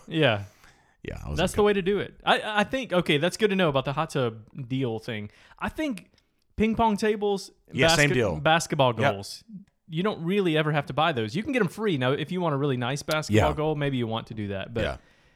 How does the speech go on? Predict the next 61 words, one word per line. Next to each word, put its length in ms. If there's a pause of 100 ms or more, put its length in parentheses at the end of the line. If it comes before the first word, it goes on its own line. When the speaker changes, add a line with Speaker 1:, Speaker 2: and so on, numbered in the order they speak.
(280)
Speaker 1:
I 60
mean, 140
Speaker 2:
True. 120
Speaker 1:
we 180
had, 500 (300)
we 160
didn't 140
have 120
a 40
basketball 420
goal 160
at 60
our 80
house, 480 (140)
uh, 340 (180)
like, 160
a 20
year 260
ago. 320 (560)
Eh, 140
but 200
we 140
were 140
looking 320
for 120
one. 180
I 40
was 140
gonna 120
Speaker 2:
Mm-hmm. 40
Speaker 1:
buy 160
one 200
'cause 140
I 40
wanted 220
a 40
really 240
nice 280
one. 260
We 260
had, 600 (300)
uh, 160
like, 180
th-, 440
three 600 (260)
people 300
just 220
come 180
up 140
to 120
us 100
and 100
say, 140
"I 40
noticed 280
you 40
didn't 160
have 100
a 40
basketball 560
goal. 380